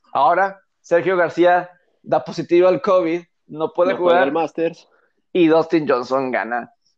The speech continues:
Speaker 1: en este dos mil veinte.
Speaker 2: Tres años después pasó, pasó a la inversa.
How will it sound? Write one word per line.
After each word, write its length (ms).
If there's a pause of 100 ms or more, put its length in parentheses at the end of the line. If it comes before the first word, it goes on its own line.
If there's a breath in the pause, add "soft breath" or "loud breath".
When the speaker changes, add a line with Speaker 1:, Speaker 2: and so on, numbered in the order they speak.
Speaker 1:
en 120
este 380
dos 180
mil 180
veinte. 400
Speaker 2:
Tres 280
años 240
después 320
pasó, 580
pasó 640
a 40
la 120
inversa. 560